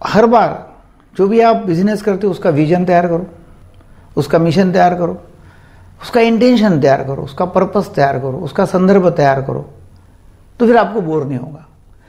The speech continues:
सुबह मैं उठता हूँ तो मुझे बहुत bore लगता है exercise करने के लिए, बहुत जान पे आता है,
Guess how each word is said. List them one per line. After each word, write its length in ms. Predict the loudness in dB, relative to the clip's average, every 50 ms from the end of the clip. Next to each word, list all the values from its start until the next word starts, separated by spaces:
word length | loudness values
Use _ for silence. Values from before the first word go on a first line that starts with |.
| _ _ -4 0
सुबह 180 | 2 4 4
मैं 160 | 4 2 2
उठता 260 | 0 0 0 0 2 2
हूँ 140 | 2 2
तो 60 | 0 0
मुझे 200 | 0 0 0 -2
बहुत 280 | -2 -2 -2 -2 -2
bore 320 | -2 -2 -2 -2 0 0 0
लगता 280 | 0 -2 -2 -2 -2
है 160 | 0 0 0
exercise 460 | -2 -2 -2 -2 0 0 -2 -2 -4 -4
करने 280 | -6 -6 -6 -8 -8
के 80 | -8 -10
लिए, 160 | -10 -12 -14 -18 -20 -20 -20 _ _ -20 -20 -20 -12 -4 0
बहुत 180 | 0 2 2
जान 220 | 2 0 -2 -2 -4
पे 100 | -6 -6
आता 220 | -8 -8 -10 -12
है, 280 | -16 -18 -20 -20 -20